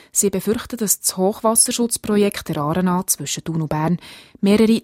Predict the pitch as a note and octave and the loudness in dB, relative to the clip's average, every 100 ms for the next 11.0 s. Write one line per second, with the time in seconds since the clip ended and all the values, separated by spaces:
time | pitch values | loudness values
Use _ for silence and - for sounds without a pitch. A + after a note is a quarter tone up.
0 | - A3 A3+ G#3+ D#3 - E3 D3 - E3 | 0 2 4 4 2 2 2 0 0 -2
1 | D3+ D#3 C#3+ - - A2+ E3 - D#3 - | -6 -6 -6 -8 -6 -6 -6 -4 -4 -6
2 | - C#3 - _ _ _ - - - G#3 | -8 -10 -10 _ _ _ -20 -20 -2 4
3 | A3 B3+ B3+ A3+ G#3+ G#3+ - A3 - G#3 | 6 8 6 4 2 2 0 -2 -2 0
4 | G#3+ G3 F3 D#3 D#3 D#3 F3 F#3+ - F3+ | 0 0 0 0 0 0 2 0 0 0
5 | - G#3 A#3 A#3+ - G#3 A3+ A#3+ A3+ G#3 | 4 8 8 6 4 6 6 6 4 4
6 | G3+ G3 - F#3+ F#3+ - - - - - | 4 2 2 0 0 -6 -16 -18 -18 -8
7 | D3 - - G3 G#3 F#3+ G3 G3 F#3 F3+ | -8 -6 0 4 4 4 2 0 -2 -2
8 | - A3+ A#3 - F#3+ F#3 E3+ E3 - F#3+ | 2 2 2 -2 -2 0 2 0 0 -4
9 | E3+ D#3+ - E3 D#3+ D3 - D3+ - D3+ | -2 0 -2 -2 -4 -2 -4 -4 -4 -2
10 | D3+ - D3+ - C3+ C#3+ - E3+ - D#3 | -4 -6 -8 -8 -6 -4 -2 -4 -4 -10